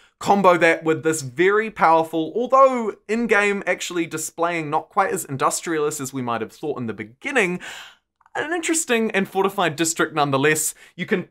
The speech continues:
probably see why I rate the Mycenaeans right up there. Not quite as good as their Egyptian or maybe even Harappan counterparts, but definitely one of humankind's best militarist cultures. And someone else wants a piece of me here too!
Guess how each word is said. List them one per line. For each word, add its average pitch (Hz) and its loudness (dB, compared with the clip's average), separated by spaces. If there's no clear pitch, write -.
probably 220 0
see 185 -2
why 160 4
I 139 2
rate 131 2
the 135 -2
Mycenaeans 120 -4
right 139 2
up - -2
there. 110 0
Not 311 -2
quite 277 6
as 220 2
good 180 2
as 165 -4
their 170 2
Egyptian 156 -2
or 160 0
maybe 175 -2
even 147 -6
Harappan 123 -2
counterparts, 156 0
but 160 0
definitely 139 0
one 143 0
of - -6
humankind's 135 -2
best 160 -4
militarist 110 -6
cultures. 123 -4
And 175 2
someone 160 4
else 190 2
wants 160 0
a 160 -8
piece 160 0
of 175 -2
me 175 2
here 208 4
too! 233 6